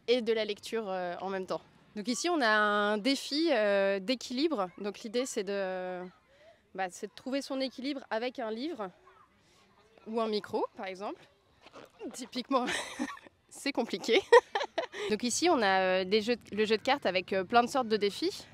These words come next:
Donc, par exemple, euh, pirouette, qui est, euh, donc c'est un défi sportif, c'est de tourner, euh, sur soi-même,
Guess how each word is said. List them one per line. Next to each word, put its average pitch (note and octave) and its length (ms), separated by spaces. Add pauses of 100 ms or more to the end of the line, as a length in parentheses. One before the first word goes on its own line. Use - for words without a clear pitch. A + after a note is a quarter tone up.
Donc, F#3+ 100
par F#3+ 120
exemple, G#3 340
euh, F#3 140
pirouette, G3+ 520 (200)
qui F3+ 260
est, F#3+ 160
euh, E3 320 (440)
donc F#3 100
c'est F#3 200
un F#3 120
défi A3 260
sportif, - 540
c'est - 160
de G3+ 100
tourner, B3+ 540
euh, G3+ 60
sur A#3+ 180
soi-même, A3+ 520